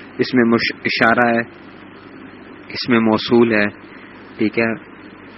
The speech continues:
اچھا، معرفہ با ندا ہے، ٹھیک ہے، وہ اسم جو کسی کی طرف مضاف ہوتا ہے، جن میں سے کسی کی طرف آ جاتا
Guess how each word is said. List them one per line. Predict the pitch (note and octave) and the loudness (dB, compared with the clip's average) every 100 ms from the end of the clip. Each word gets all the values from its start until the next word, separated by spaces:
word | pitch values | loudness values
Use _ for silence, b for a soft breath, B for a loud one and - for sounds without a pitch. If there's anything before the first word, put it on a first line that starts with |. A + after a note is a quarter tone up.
| - | -16
اچھا، | A2 C3+ - - A#2 | -6 -6 -6 -6 -2
معرفہ | G#2+ A2 A2 C3 | 2 2 4 2
با | B2 | 2
ندا | A2+ A2 G#2 A2 A2+ | 2 2 2 2 2
ہے، | G#2+ G#2 - - - - - - - - - | 0 -4 -10 -20 -20 -20 -20 -20 -20 -20 -14
ٹھیک | - A2 | -10 -2
ہے، | B2 | 2
وہ | A#2+ | 2
اسم | A#2+ B2+ A#2 | 2 0 0
جو | A#2 | 0
کسی | A#2 B2 | -2 -4
کی | A#2 | -2
طرف | B2 A#2+ | -2 0
مضاف | A2+ G#2 G#2 G#2+ | 0 2 2 2
ہوتا | A2+ A2+ | -2 0
ہے، | G#2+ | 0
جن | G#2+ G#2 A2+ | -2 -4 -2
میں | G#2+ | -2
سے | A2 | -2
کسی | G#2+ G#2 G#2+ | -4 -6 -8
کی | G#2+ | -8
طرف | G#2+ G#2 | -8 -4
آ | G#2 | -2
جاتا | G2+ G2 - | 0 -2 -2